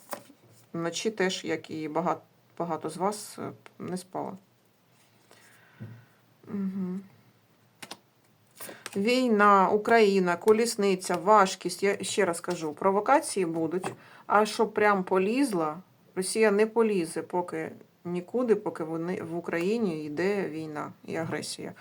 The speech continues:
Ось як тільки буде зупинка, ось тоді треба, конечно, призадуматися. І не тільки Лі-, Літви-, Літва. Літва, Латвія, Естонія, ще, е,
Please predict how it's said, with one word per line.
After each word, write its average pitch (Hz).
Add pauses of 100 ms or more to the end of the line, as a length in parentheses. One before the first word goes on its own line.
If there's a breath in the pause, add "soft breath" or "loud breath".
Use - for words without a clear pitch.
(260 loud breath)
Ось 269
як 269
тільки 254
буде 226
зупинка, 233 (600)
ось 220
тоді 196
треба, 185
конечно, 165
призадуматися. 165
І 196
не 208
тільки 208
Лі-, 156
Літви-, 160 (120)
Літва. 160 (480 loud breath)
Літва, 214
Латвія, 196
Естонія, 160
ще, -
е, 180